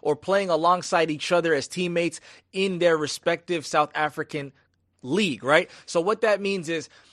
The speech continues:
you now understand what this player brings to the field. You see them a lot. There's camaraderie with the teammates. And then if,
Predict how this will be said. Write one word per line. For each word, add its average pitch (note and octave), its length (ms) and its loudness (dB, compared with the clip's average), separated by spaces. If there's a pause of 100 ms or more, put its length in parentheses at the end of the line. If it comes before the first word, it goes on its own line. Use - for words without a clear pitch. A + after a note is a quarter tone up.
(240)
you A3 400 -2
now F#3 440 2
understand D3+ 1000 -6
what F#3 240 -2
this F3 220 -2
player F3 380 0
brings D#3 380 -4
to D#3+ 120 -6
the D3 80 -4
field. C#3+ 380 -4
You C#3+ 160 -8
see G3+ 340 -6
them G#3 160 2
a F#3 80 2
lot. F3 300 2
There's D3+ 180 0
camaraderie F#3 540 4
with E3+ 180 -2
the D3+ 60 -8
teammates. F#3+ 580 -4 (220)
And E3 180 -2
then G3 100 -2
if, - 200 -4